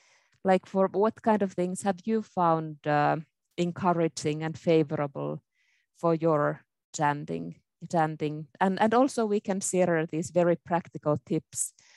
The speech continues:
tips, uh, that are help-, helping, uh, in any one of us. They might be helpful for others as well. And, uh, if there are any questions or comments, uh,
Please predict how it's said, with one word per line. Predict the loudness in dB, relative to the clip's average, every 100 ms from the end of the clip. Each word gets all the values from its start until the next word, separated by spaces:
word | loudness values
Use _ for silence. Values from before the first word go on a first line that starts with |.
| -20 -20 _
tips, | 0 0 -2 -4 2
uh, | 4 4 0 -8
that | -2 -2 0
are | 2 2 0 -4 _
help-, | 0 0 -2 -14 -2
helping, | 0 0 -2 -6 -10 -16 _ _ _ -4
uh, | 0 0 0
in | 0 2 2
any | 0
one | 2 0 -2
of | -6 -4
us. | -4 -2
They | -2
might | 0 0 0
be | -2
helpful | 0 -2 -6 -8 -8 -8 -8
for | -4 -2
others | 0 -2 -4 -6 -10 -20 _ _ _ _ _
as | -2 -2 -2
well. | 0 0 0 -6 -12 _ _ _ _ _ _ _
And, | 0 2 0 0
uh, | 4 4 4 2
if | -4 -2
there | 0
are | 2 0
any | 0 -2
questions | -2 -2 -2 -4 -10 -10 -6
or | -6 -6 -6
comments, | -6 -2 -2 -4 -6 -4 2
uh, | 2